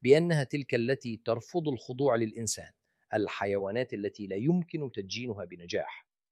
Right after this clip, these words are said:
لذلك يجب أن تبقى خارج مخيم إسرائيل تماما،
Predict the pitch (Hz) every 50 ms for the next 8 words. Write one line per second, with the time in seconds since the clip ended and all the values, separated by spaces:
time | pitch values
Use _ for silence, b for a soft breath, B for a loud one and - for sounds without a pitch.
0 | _ _ _ _ - 113 113 165 180 175 - 180 196 196 196 175 160 156 - -
1 | 165 160 - - 151 - - 147 156 160 156 143 131 135 127 127 - - 139 143
2 | 139 131 127 117 113 - 120 110 113 113 98 - 101 95 90 85 80 82